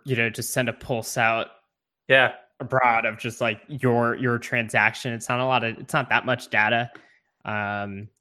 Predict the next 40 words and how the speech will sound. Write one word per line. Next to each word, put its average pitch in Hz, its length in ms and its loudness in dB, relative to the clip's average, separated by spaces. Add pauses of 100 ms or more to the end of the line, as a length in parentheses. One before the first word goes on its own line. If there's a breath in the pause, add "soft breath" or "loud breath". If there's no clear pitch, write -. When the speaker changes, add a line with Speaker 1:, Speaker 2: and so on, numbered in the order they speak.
(160)
Speaker 2:
It's - 40 -12
Speaker 1:
probably 120 200 -2
make 120 160 -2
Speaker 2:
not, 104 80 -6
Speaker 1:
it - 0 -
Speaker 2:
uh, 104 60 -6
Speaker 1:
happen. 110 460 -2
You 107 80 -8
could - 160 -16
have, 117 200 2 (400 soft breath)
y-, - 160 -14
you 170 140 0
could 180 100 4
have, 165 360 4
you 147 80 2
know, 131 260 2
a 135 80 2
network 120 520 0
of 117 120 -8
towers 113 1000 -2
scattered 113 560 2
across 107 500 -4
the, 110 400 -6
uh, 107 300 -2 (560)
rural 113 460 0
plains 110 840 -6
that'll 101 440 -8 (600)
Speaker 2:
Well, 202 280 10
Speaker 1:
the 196 80 6
Speaker 2:
you 196 80 2
Speaker 1:
woods 214 100 0
Speaker 2:
could 233 140 8
Speaker 1:
that'll, 196 60 12
uh, 220 40 10
Speaker 2:
also 185 560 4
Speaker 1:
take 123 260 -8
in 123 400 -6 (500)
Speaker 2:
you 220 220 -2
could 233 240 2
use 185 540 8